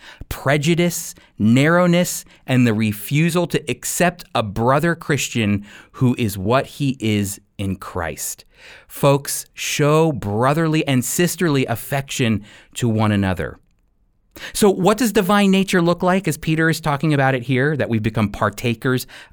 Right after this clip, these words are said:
of the divine nature? It looks like someone who strives to add to their faith a character worthy of praise. One who seeks godly wisdom,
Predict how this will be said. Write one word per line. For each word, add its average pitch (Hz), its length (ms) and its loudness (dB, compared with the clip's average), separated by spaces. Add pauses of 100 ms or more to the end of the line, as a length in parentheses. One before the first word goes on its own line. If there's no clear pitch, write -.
of 120 120 0
the 120 120 0
divine 123 420 2
nature? 139 480 -2 (340)
It 143 160 2
looks 196 460 -2 (120)
like 143 240 0
someone 127 560 2 (200)
who 135 180 0
strives 147 760 -2
to - 280 -4
add 147 440 -2
to 147 120 -2
their 131 260 2
faith 117 400 0
a 110 120 -2
character 131 540 -2
worthy 113 340 0
of 101 120 -4
praise. 92 480 -4 (380)
One 185 220 6
who 165 140 4
seeks - 460 -2
godly 156 360 2
wisdom, 135 440 0